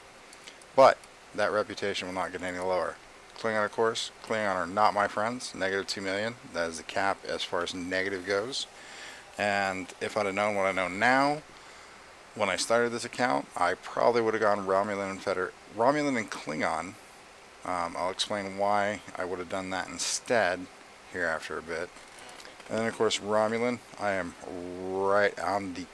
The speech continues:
cusp of locking in my Romulan reputation as well. And of course, you've got Augment and Rogue reputation, but those are a separate issue. Today we're just gonna be dealing with Fed, Klingon, Romulan. Now, the first and most obvious way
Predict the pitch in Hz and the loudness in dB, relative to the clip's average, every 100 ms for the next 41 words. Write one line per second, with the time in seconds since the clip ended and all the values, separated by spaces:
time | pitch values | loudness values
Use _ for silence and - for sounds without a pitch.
0 | - - - 101 - - - 87 92 90 | -12 -6 2 2 2 -4 -6 -4 -4 -2
1 | 87 95 - 95 90 90 85 82 85 92 | 0 0 0 -6 -6 -4 -4 -2 -4 -4
2 | 87 87 85 - 92 85 82 80 85 73 | -6 -6 -8 -8 -10 -10 -10 -8 -6 -6
3 | - - - - - - - - - - | -6 -14 -20 -20 -20 -18 -16 -14 -16 -16
4 | - 131 123 127 117 110 110 - 95 208 | 0 2 6 6 6 6 6 6 4 4
5 | 175 - - 92 87 98 95 90 92 98 | 2 -4 -6 -6 2 2 2 0 -2 -2
6 | 98 92 - 90 98 - - - - 98 | -4 -4 -4 -6 -10 -14 -18 -20 -6 -6
7 | 90 104 98 87 85 - 90 85 87 85 | 0 0 0 -2 -2 0 -2 -2 -4 -2
8 | - 82 82 - 104 107 98 92 - 95 | -2 -4 -8 -12 -4 0 0 -2 -4 -4
9 | 90 90 90 87 87 - - - 131 127 | -4 -4 -4 -4 -8 -10 -20 -2 6 6
10 | 120 - 120 110 104 92 90 90 82 78 | 6 -2 -2 2 2 0 0 0 -2 -8
11 | - - - - - - - - - - | -12 -20 -20 -20 -20 -20 -20 -20 -20 -6
12 | - 92 - 101 - 131 123 - 104 101 | -2 -2 -2 -8 2 4 4 0 -2 -2
13 | - 110 110 107 - 107 101 | 2 4 4 0 -2 0 2